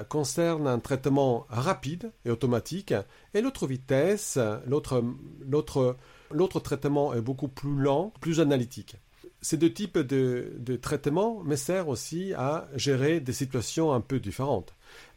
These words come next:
Par exemple, si je traverse la route et je vois que un objet, une voiture est sur le point de me percuter, il est très important que je saute en avant pour l'éviter et que ce soit très rapide. Je n'ai pas le temps de réfléchir, hein, par rapport à ça.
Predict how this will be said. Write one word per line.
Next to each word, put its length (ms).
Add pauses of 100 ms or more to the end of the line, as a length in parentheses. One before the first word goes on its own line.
(160)
Par 140
exemple, 440
si 180
je 100
traverse 500
la 160
route 320 (400)
et 60
je 120
vois 180
que 300 (480)
un 140
objet, 400
une 120
voiture 680
est 80
sur 160
le 100
point 300
de 80
me 160
percuter, 720 (360)
il 100
est 80
très 200
important 420
que 100
je 120
saute 300
en 60
avant 320
pour 180
l'éviter 540 (100)
et 80
que 100
ce 100
soit 380
très 280
rapide. 460
Je 120
n'ai 60
pas 120
le 80
temps 220
de 240 (280)
réfléchir, 600 (200)
hein, 160
par 160
rapport 280
à 60
ça. 220